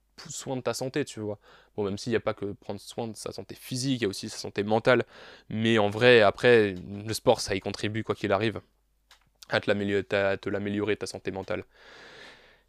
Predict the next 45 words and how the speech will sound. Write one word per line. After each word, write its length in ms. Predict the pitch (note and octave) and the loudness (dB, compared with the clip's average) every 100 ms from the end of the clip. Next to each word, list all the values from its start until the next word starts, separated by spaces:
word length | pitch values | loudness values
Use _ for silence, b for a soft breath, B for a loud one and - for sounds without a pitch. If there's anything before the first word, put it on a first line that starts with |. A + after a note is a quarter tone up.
| - | 2
Et 120 | F3 | 2
puis, 200 | - G3+ | 4 2
du 160 | C#3+ B2 | 2 0
coup, 260 | - D4 G#3+ | 8 8 10
ben, 340 | D3 D3 C3 | 10 10 10
euh, 420 | A#2+ A2+ A2+ A2 | 12 12 12 10
ben, 140 | A2+ B2 | 10 6
du 80 | A#2+ | 4
coup, 100 | F#3+ | -2
je 60 | |
commence 260 | - D3 - | 4 4 6
le 80 | B2+ | 2
sport 380 | - C3+ F3+ D#3+ | 6 8 10 10
et, 420 | A#2 A2+ A2+ - | 8 8 6 4
et 80 | C3 | -2
c'était 260 | - - E3+ | -6 -4 2
vraiment 320 | A#2+ B2+ E3+ | 4 4 4
génial. 380 | A#2+ A#2 G#2 A2+ | 2 2 2 0
Franchement, 400 | - - C3 C3+ | -4 -8 -4 -6
c'était 220 | - G#2+ | -6 -6
une... 80 | G#2 | -2
Euh, 180 | G2 - - - - - - - _ - | 0 0 -2 -8 -12 -14 -16 -18 _ -12
je 120 | - | -6
sais 120 | - | 0
que 180 | C#3+ B2+ | 6 8
moi, 180 | A#2 B2+ | 8 6
je 60 | A#2 | 4
me, 60 | |
oh, 100 | - - | -4 -8
putain, 220 | - B2+ | -4 -4
c'était 200 | - - | -2 0
incroyable, 560 | A2+ B2 C#3 B2+ B2 A2 | 0 0 2 4 6 4
hein, 60 | G#2+ | 0
c'était 140 | A2+ | -4
incroyable, 440 | B2 - C3 C3 | -4 4 8 8
mais 320 | A#2 G#2+ G#2+ G#2+ | 6 2 4 4
genre, 300 | A#2 G#2+ G#2+ | 4 6 6
euh, 260 | G#2 G2+ G2 b b b b - | 6 2 -2 b b b b 2
j'avais, 400 | A2+ A2+ A#2+ B2 | 6 8 10 10
euh, 300 | A2 G#2+ G#2 | 10 8 6
je 60 | |
faisais 200 | - A#2 | 2 0
mes, 260 | B2 G#2+ G#2 | 4 4 4
mes 120 | G#2 | 2
séances. 500 | - A2 A2 B2 - | -2 0 0 -2 -8